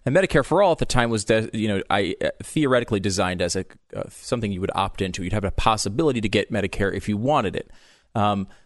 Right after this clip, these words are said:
now it's gone beyond that to a place where we've eliminated private insurance. This is something that in two thousand five, the Canadian Supreme Court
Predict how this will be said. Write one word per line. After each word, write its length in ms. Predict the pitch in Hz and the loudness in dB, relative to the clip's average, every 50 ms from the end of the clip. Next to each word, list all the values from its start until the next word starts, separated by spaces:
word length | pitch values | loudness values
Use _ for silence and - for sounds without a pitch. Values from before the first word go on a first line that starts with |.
| _ _ - | _ _ -6
now 520 | - 120 131 170 214 226 196 156 139 139 - | -2 2 4 6 6 6 6 6 4 4 4
it's 160 | 135 - - | 2 2 4
gone 240 | - 123 123 117 110 | 2 4 2 4 2
beyond 420 | 110 113 117 120 143 156 131 104 | 4 6 6 6 6 4 4 2
that 240 | 95 98 104 - - | 2 2 0 0 -2
to 80 | - 127 | -2 0
a 40 | |
place 300 | - - - 123 117 - | 2 4 2 2 2 2
where 80 | 123 113 | 0 2
we've 200 | 104 110 104 101 | 2 2 2 2
eliminated 600 | 107 104 113 123 135 127 120 110 104 104 98 - | 2 2 2 2 2 2 2 2 2 2 2 2
private 320 | - 107 104 101 95 104 | 4 4 4 4 4 2
insurance. 540 | 98 98 95 - - 139 120 101 87 87 - | 0 -2 -2 -2 0 0 0 0 -2 -4 -2
This 180 | 120 131 135 - | -2 0 0 0
is 100 | 151 - | 2 2
something 440 | - 143 131 - - 120 113 110 101 | 2 2 0 0 0 -2 -2 0 0
that 340 | 104 101 101 - - - - - _ _ _ _ _ _ - | 2 2 2 0 -2 -8 -20 -20 _ _ _ _ _ _ -2
in 140 | 139 123 - | -2 0 0
two 180 | - 156 160 | 2 0 2
thousand 440 | 156 - 151 143 135 113 123 110 101 | 2 4 2 2 2 2 0 -2 0
five, 520 | - - 123 123 110 95 85 87 92 - | 4 6 6 6 6 4 4 0 -2 0
the 100 | - 113 | 0 0
Canadian 1040 | - - - 147 143 139 135 143 170 202 226 220 190 196 156 127 98 85 90 92 95 - - - _ _ - | 2 4 2 4 4 2 2 2 2 2 2 2 0 2 2 2 2 2 -2 -8 -10 -12 -16 -20 _ _ -2
Supreme 500 | - - - - - - 131 120 110 98 | 0 2 2 2 2 2 2 0 0 -2
Court 340 | - - 110 107 92 - | -2 0 0 0 0 -2